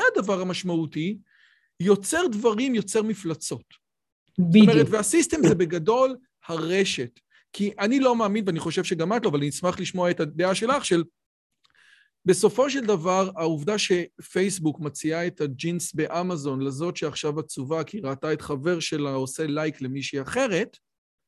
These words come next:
Speaker 1: זה לא החלטה שבן אדם מקבל, אלא זה החלטה שהרשת מקבלת, כי הרשת עשתה אופטימיזציה, בדיוק כמו בסיפור שהרשת נתנה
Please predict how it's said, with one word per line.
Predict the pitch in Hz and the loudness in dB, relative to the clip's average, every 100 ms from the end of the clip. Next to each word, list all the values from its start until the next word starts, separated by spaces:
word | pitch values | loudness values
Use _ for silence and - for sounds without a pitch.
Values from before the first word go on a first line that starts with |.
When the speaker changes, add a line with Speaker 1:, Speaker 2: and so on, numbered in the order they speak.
| _ _ _ _ _ 151 | _ _ _ _ _ -4
Speaker 1:
זה | 156 185 | 0 2
לא | 190 240 277 | 2 0 -2
החלטה | 208 196 190 175 | -4 -6 -4 -6
שבן | 165 147 147 | -6 -8 -8
אדם | 135 131 127 | -6 -6 -6
מקבל, | 123 120 117 120 | -8 -8 -6 -6
אלא | 127 135 131 | -4 -6 -6
זה | 143 | -6
החלטה | 135 151 139 220 | -6 -6 -6 -4
שהרשת | - 156 147 202 196 202 | -4 -4 -2 -2 -2 -4
מקבלת, | 190 175 196 202 196 147 | -4 -2 2 0 0 -4
כי | 151 | -2
הרשת | 143 143 190 175 | 0 0 0 -2
עשתה | 139 - | -6 -4
אופטימיזציה, | 151 - 139 135 180 220 240 226 - - _ | -4 -2 -4 0 0 0 -2 -4 -8 -20 _
בדיוק | 185 208 254 | -2 0 0
כמו | 196 220 | 2 2
בסיפור | 196 190 185 214 226 | 2 -2 -4 -2 -4
שהרשת | 190 175 156 156 202 196 190 | -2 0 0 0 0 0 -2
נתנה | 156 175 175 | -4 -2 -2